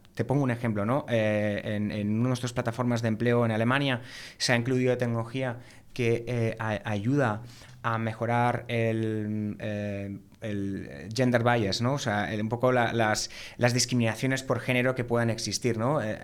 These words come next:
se ha incluido tecnología dentro del buscador y dentro de los buscadores que ayuden a eliminar ese, ese tipo de discriminaciones que a veces de forma inconsciente,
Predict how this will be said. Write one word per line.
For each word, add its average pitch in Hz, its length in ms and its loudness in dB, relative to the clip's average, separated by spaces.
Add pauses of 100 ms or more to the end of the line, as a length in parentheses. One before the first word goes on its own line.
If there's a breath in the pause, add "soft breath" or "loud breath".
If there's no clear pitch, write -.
se - 140 -2
ha - 20 0
incluido 127 500 2
tecnología 117 480 2
dentro 131 220 0
del 120 80 0
buscador 127 600 0 (260 loud breath)
y 117 100 -2
dentro 113 240 0
de 127 40 0
los 117 80 0
buscadores 139 640 0 (200 loud breath)
que 120 100 0
ayuden 123 340 2
a 131 60 4
eliminar 123 520 2
ese, 117 340 -4
ese 120 320 -2
tipo 139 220 0
de 127 160 4
discriminaciones 120 600 0
que 117 60 0
a - 20 2
veces 113 200 -2
de 110 80 -2
forma 123 200 0
inconsciente, 127 720 0